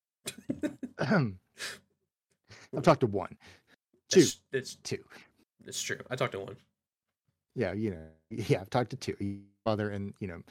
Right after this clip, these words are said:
Speaker 2: my current wife.
Speaker 1: Yes.
Speaker 2: That's it. That's it. That's the only two, you know,
Speaker 1: You've only ever
Speaker 2: females
Speaker 1: talked
Speaker 2: I've ever talked to.
Speaker 1: Yeah.
Speaker 2: I've never been able to get the, the, the courage up to talk to any other ones.
Speaker 1: Oh, it's hard. They're
Speaker 2: It is. I know.
Speaker 1: scary. <laughs>
Speaker 2: I know.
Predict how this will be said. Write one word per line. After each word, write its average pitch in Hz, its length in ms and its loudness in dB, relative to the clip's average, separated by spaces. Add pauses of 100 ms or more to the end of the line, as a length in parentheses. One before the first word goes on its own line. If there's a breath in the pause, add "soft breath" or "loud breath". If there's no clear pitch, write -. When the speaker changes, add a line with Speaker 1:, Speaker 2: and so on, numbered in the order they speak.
(360 soft breath)
Speaker 2:
my 95 160 0
current 92 240 -2
wife. - 160 -12 (400 loud breath)
Speaker 1:
Yes. - 320 -6 (760)
Speaker 2:
That's 156 160 4
it. 101 140 -4 (120)
That's 156 200 10
it. 95 120 -4
That's 110 140 -2
the 135 60 4
only 135 200 6
two, 117 380 0 (280)
you 135 140 -2
know, 92 160 -4 (100)
Speaker 1:
You've 127 140 -6
only 143 260 2
ever 139 180 2
Speaker 2:
females 110 300 4
Speaker 1:
talked 104 100 2
Speaker 2:
I've 107 40 2
ever 98 180 2
talked 82 260 -8
to. - 340 -16
Speaker 1:
Yeah. 107 180 -6
Speaker 2:
I've - 300 -14
never 185 160 12
been 175 120 12
able 165 140 10
to 147 80 10
get 143 120 8
the, 147 80 4
the, 127 320 2 (200)
the 135 140 0
courage 180 320 4
up 98 100 -2
to 101 80 -10
talk 98 200 -2
to 92 60 -6
any 92 140 -6
other 85 140 -10
ones. 110 180 -16 (360)
Speaker 1:
Oh, 131 200 -4
it's 127 100 -6
hard. 233 300 -4 (760)
They're 95 100 0
Speaker 2:
It - 0 -
is. 156 140 4
I - 20 2
know. 123 360 0
Speaker 1:
scary. 170 540 0 (280)
<laughs> - 280 -10
Speaker 2:
I 117 60 2
know. 135 340 2